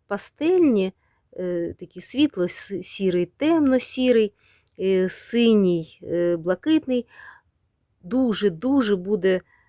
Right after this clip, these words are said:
гарно, красиво, стильно. Ну,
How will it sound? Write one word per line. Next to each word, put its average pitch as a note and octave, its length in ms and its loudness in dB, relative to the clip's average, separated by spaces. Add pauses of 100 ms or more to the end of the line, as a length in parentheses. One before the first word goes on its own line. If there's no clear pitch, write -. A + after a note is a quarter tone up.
(100)
гарно, A3+ 680 2 (540)
красиво, A3+ 920 -2 (160)
стильно. G#3+ 880 -2 (880)
Ну, A3+ 460 0